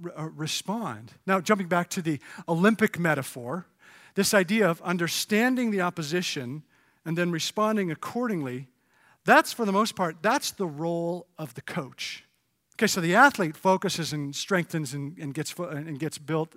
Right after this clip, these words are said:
stronger, et cetera. It's the coach who studies, for the most part, studies the opposition and then knows specifically how to respond to that opposition. Okay, uh, you wanna be careful with number three.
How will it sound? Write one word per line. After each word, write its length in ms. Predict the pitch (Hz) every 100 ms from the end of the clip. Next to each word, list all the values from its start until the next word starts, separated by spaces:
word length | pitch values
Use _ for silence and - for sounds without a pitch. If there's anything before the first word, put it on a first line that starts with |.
| -
stronger, 360 | 170 160 147 143
et 80 | -
cetera. 320 | 220 170 120 - - - -
It's 220 | 208 -
the 100 | 202
coach 540 | - - 302 175 -
who 80 | 190
studies, 720 | 170 - - 233 254 302 277
for 100 | -
the 60 | 208
most 180 | 190 -
part, 220 | 156 151
studies 400 | - 214 254 254
the 80 | 247
opposition 680 | 226 196 160 143 - 151 208 - - - -
and 160 | 214 214
then 180 | 214 208
knows 280 | 247 247 226
specifically 920 | - 220 - 320 - 240 - 175 175 -
how 140 | - 233
to 60 |
respond 640 | 214 196 - - 220 214 196
to 80 |
that 180 | 185 185
opposition. 680 | 175 170 165 147 139 123 95 _ _ _ _ -
Okay, 260 | 170 202 151
uh, 140 | 175
you 140 | 160 165
wanna 160 | 185
be 80 | 165
careful 400 | - 202 202 226
with 220 | 208 180
number 320 | 180 170 160 139
three. 640 | - - 143 127 117